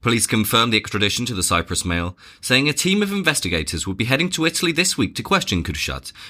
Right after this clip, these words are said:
and bring him to Cyprus. According to police spokesman Christos Andreou, the lawyer will then likely go to a remand hearing the day after arriving in Cyprus,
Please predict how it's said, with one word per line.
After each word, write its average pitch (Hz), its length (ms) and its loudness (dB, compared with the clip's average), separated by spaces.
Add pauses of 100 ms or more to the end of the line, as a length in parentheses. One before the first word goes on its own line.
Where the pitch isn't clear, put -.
and 160 160 0
bring 165 180 2
him 85 160 -2
to - 80 -4
Cyprus. - 640 0 (840)
According 104 360 2
to 92 100 -4
police 90 260 0
spokesman 95 480 0
Christos 107 380 0
Andreou, 87 500 2 (460)
the 135 80 2
lawyer 185 200 6
will 190 140 2
then 196 240 2
likely 185 320 0
go 110 200 4
to 123 140 -2
a 127 80 2
remand 160 360 2
hearing 80 320 -2
the 92 60 -2
day 113 140 0
after 123 300 2
arriving 85 380 0
in 82 80 -6
Cyprus, 110 520 -2